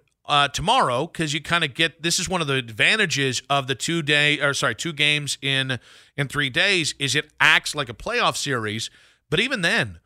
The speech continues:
like, one of the, the flaws, and it's not a flaw, you're just, you're hurt. One of the downsides of right now is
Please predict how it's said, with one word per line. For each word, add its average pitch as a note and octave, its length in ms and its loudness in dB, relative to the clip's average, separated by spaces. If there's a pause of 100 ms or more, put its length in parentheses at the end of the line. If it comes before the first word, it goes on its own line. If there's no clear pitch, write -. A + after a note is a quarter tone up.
(480)
like, D#3+ 200 0
one F#3 280 -2
of A#3 160 0
the, E3+ 240 0
the C#3+ 140 -4
flaws, D#3+ 600 0
and F3+ 120 -2
it's F3+ 120 -4
not G#3+ 140 2
a F3 60 0
flaw, D#3 400 0
you're C#3 200 -4
just, C#3+ 260 -4 (160)
you're A#2+ 160 -6
hurt. C#3 500 -2 (100)
One D#3 240 -4
of G3 120 -6
the D3+ 80 -4
downsides C3 960 0
of A2+ 160 -8
right C3 240 0
now E3+ 360 0
is B2+ 300 -2